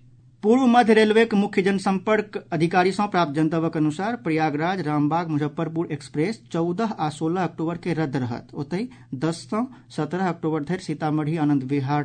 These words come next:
टर्मिनल्स एक्सप्रेस के प्रयागराज रामबाग स्टेशन पर देल गेल अस्थायी ठहराव समाप्त कऽ देल गेल अछि। एकर अतिरिक्त फराक फराक तिथि के देल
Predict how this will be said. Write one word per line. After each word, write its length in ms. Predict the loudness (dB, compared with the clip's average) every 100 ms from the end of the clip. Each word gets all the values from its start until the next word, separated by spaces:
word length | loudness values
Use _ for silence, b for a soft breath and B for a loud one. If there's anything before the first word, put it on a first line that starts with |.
| -4
टर्मिनल्स 580 | 0 2 2 2 -4 -10 b b
एक्सप्रेस 480 | -12 -4 2 2 2
के 220 | -4 -4 -6 B B
प्रयागराज 540 | 0 6 6 6 0
रामबाग 440 | 0 0 2 0 0
स्टेशन 380 | -4 -4 -4 -4
पर 200 | -4 -4
देल 200 | 0 0
गेल 220 | 0 -2 -2 0
अस्थायी 540 | 0 -2 -2 -2 -2
ठहराव 460 | -6 -4 -2 -2 -2
समाप्त 500 | -4 -2 -2 -2 -8 -6
कऽ 120 | -6
देल 200 | -4 -4
गेल 220 | -2 -4 -2
अछि। 240 | -4 -6 -12 B B
एकर 200 | -4 0
अतिरिक्त 400 | 2 2 0 -2 -18 -2
फराक 360 | 2 2 2
फराक 380 | -2 0 0 0
तिथि 260 | -6 -6 -6
के 140 | -4 -2
देल 320 | 0 0 -2